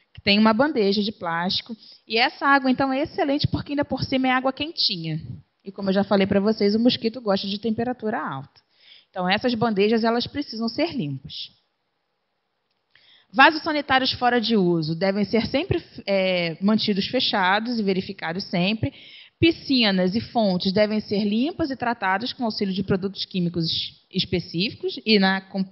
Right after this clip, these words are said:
na concentração correta. E lonas que sejam usadas pra cobrir qualquer objeto, elas precisam ser bem esticadas, porque se a lona faz aquela barriga, ela é capaz de acumular água ali,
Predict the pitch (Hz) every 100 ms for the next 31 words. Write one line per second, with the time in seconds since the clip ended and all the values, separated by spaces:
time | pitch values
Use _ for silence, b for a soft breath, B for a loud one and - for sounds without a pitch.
0 | - 175 180 175 175 196 196 190 - 175
1 | 170 247 202 202 240 - - b b b
2 | b b b b 285 302 262 262 330 320
3 | 226 - 254 - 254 262 254 254 208 208
4 | 208 214 - 214 208 190 196 - 196 269
5 | 311 262 226 190 226 294 269 - - 226
6 | 247 - 247 247 240 247 262 269 220 240
7 | 254 - - 226 165 160 165 - - -
8 | - 233 220 285 339 - 247 220 - 196
9 | 190 190 196 220 294 311 196 156 - 180
10 | 180 196 214 196 196 214 - 220 247 233
11 | 196 190 175 185 208 240 208 233